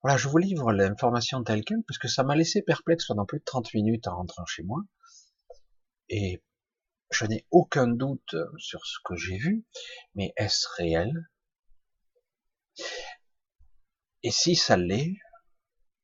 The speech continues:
ça l'était que pour moi ? Et est-ce que cela m'a apporté quelque chose ? Est-ce que j'ai entendu quelque chose ?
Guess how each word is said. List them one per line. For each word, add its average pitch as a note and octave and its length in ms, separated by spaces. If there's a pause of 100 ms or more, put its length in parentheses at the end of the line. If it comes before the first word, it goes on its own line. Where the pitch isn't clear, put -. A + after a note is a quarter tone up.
(100)
ça - 180
l'était G2+ 220
que G#2+ 100
pour A2+ 220
moi ? B2 260 (1900)
Et A2 440 (760)
est-ce C3 140
que B2+ 100
cela D3 260
m'a B2 200
apporté A2 360
quelque G2+ 240
chose ? B2 440 (2250)
Est-ce - 120
que - 100
j'ai A#2 140
entendu D#3 580
quelque C#3+ 220
chose ? F3 240